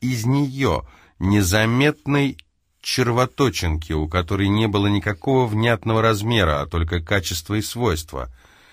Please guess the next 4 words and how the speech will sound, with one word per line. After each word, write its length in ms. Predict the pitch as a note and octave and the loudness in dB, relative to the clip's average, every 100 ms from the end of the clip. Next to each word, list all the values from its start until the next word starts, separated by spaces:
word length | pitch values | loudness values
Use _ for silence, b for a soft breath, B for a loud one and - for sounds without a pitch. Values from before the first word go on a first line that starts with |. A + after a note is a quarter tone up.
| b b | b b
Качества 520 | - C3+ - C#3+ D3+ | -2 0 0 -4 -2
эти 420 | D#3 C#3 C3+ C3+ | -2 -2 -4 -4
казались 680 | - - F2+ D#2+ E2 D#2+ D#2+ - | -8 -2 0 2 2 2 -2 -8
странными. 760 | - - E2+ C#2+ B1+ A#1+ A#1 | -10 -2 0 0 -4 -8 -10